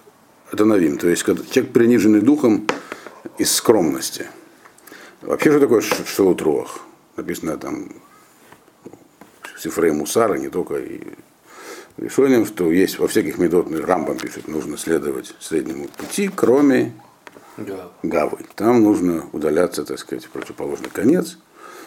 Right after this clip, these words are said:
Speaker 1: э, и быть моль-моль швальруах. Что такое швальруах? Кто такой анаф, вы знаете.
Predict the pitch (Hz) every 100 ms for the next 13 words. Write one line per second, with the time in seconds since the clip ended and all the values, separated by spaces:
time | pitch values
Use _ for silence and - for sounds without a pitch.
0 | - - 92 90 82 87 80 82 85 98
1 | 98 90 87 - 76 71 64 - - -
2 | - _ _ _ - 113 101 85 - 76
3 | 73 82 117 - - - - 135 123 120
4 | 110 117 113 95 92 71 65